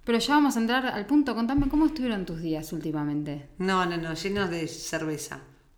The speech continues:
Speaker 2: Pero no es, no es ficticio eso. No es
Speaker 1: <laughs> Es real.
Speaker 2: ficticio, estoy practicando mucho,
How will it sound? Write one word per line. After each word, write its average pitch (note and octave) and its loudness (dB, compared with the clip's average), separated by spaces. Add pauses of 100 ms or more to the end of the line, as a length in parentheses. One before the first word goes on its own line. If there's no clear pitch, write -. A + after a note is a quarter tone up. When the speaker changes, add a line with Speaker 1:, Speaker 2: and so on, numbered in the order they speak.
Speaker 2:
Pero F#3 6 (120)
no G#3 4
es, G#3 6
no A#3+ 10
es A#3+ 6
ficticio G3+ 6
eso. D3+ -2
No C#3+ 2 (320)
es G#3+ 0
Speaker 1:
<laughs> G3+ 2
Es - 2
real. F#3+ 6
Speaker 2:
ficticio, C4 4
estoy G#3+ 4
practicando G#3 0
mucho, A#3+ 0